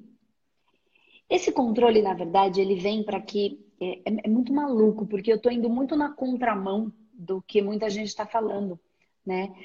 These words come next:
Porque você precisa controlar as suas emoções e você não pode controlar as suas emoções. Se você fizer qualquer coisa que você controle as suas emoções,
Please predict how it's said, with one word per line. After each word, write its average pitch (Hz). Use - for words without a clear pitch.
Porque 196
você 185
precisa 208
controlar 247
as 180
suas 160
emoções 151
e 208
você 220
não 226
pode 202
controlar 160
as 143
suas 151
emoções. -
Se 285
você 330
fizer 262
qualquer 254
coisa 247
que 233
você 226
controle 262
as 214
suas 190
emoções, 175